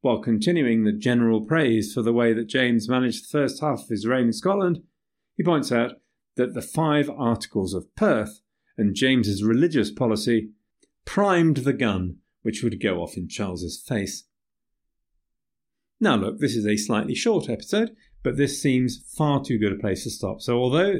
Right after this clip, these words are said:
this is not at the bottom and it's not at the top, yet this is the step where we must stop.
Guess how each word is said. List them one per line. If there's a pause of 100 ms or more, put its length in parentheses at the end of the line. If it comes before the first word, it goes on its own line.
this
is
not
at
the
bottom
and
it's
not
at
the
top, (280)
yet
this
is
the
step (240)
where
we
must
stop.